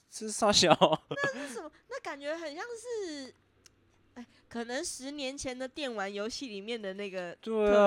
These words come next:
Speaker 2: 效，
Speaker 1: 对啊。
Speaker 2: 有没有？
Speaker 1: 就是你放到十年前，哇，这个很棒。
Speaker 2: 对。
Speaker 1: 但是你放到现在，干，这杀小。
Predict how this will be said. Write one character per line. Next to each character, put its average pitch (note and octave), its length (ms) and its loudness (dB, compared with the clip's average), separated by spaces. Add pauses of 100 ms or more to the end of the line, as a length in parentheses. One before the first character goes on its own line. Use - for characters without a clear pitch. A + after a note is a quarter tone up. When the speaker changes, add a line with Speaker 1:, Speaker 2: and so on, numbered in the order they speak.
(180)
Speaker 2:
效， - 0 -
Speaker 1:
对 G3 60 8
啊。 F#3+ 40 6
Speaker 2:
有 F#3+ 140 2
没 F3 60 -6
有？ F#3+ 340 -8
Speaker 1:
就 A3 100 4
是 C4 160 4
你 F3+ 140 2
放 G#3+ 180 8
到 A#3+ 60 4
十 - 160 -4
年 D3 220 0
前， A#2+ 180 -2
哇， A#2+ 240 2
这 D3 140 -4
个 C3+ 120 6
很 A2+ 220 -10
棒。 F#2 240 -2 (300)
Speaker 2:
对。 A#4+ 140 0
Speaker 1:
但 - 140 6
是 B3 140 2
你 E3+ 80 2
放 F3+ 180 6
到 F#3+ 60 6
现 F#3+ 180 0
在， D3+ 200 2
干， B2+ 260 -4
这 A2 100 -12
杀 G#2+ 240 -4
小。 - 320 -12